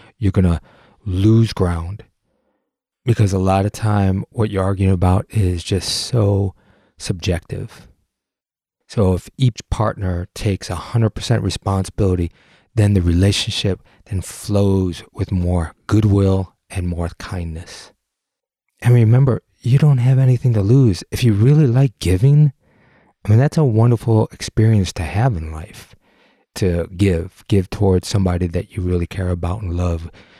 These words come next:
give towards the life that you're loving, that you're leading. Yes,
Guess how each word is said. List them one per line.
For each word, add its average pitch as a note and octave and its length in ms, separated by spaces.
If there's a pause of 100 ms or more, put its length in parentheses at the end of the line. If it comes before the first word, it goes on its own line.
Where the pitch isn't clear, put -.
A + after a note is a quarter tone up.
(220)
give G2+ 300
towards F#2+ 500
the F2 320 (200)
life F#2 500
that F#2 320
you're F2 340 (200)
loving, F#2 480
that F#2+ 160
you're F#2 200
leading. E2+ 680 (1300)
Yes, - 300